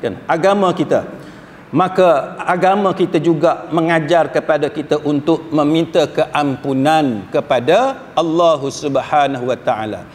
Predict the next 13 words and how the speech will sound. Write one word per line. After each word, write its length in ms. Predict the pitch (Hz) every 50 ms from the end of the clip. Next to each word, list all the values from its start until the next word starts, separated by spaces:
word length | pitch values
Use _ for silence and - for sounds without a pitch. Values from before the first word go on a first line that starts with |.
| - - - - - - 143
Minta 320 | 175 233 233 - 254 240 240
ampun 480 | 226 247 254 247 262 269 247 240 220
kepada 400 | 240 233 240 233 220 208 233 -
Allah 400 | 202 226 247 247 247 247 208 214
ni, 160 | 233 240 226
tuan-tuan, 560 | - 220 226 214 240 262 294 311 294 269 220 - - - - - - - - - - - -
Nabi 480 | 143 185 202 190 170 180 247 277 285
sallallahu 1120 | 254 - - - 208 196 180 180 175 180 180 175 175 175 185 202 226 240 247 240 226 214 208
alaihi 320 | 185 185 185 185 185 180
wasallam 880 | 175 165 160 151 - - 156 143 143 156 170 202 240 247 254 - - -
mengajar 720 | 143 160 165 165 165 165 156 139 175 190 196 180 170 -
kepada 400 | - 160 - 165 151 143 143 127
kita, 640 | - 143 135 - - 208 226 254 277 302 311 302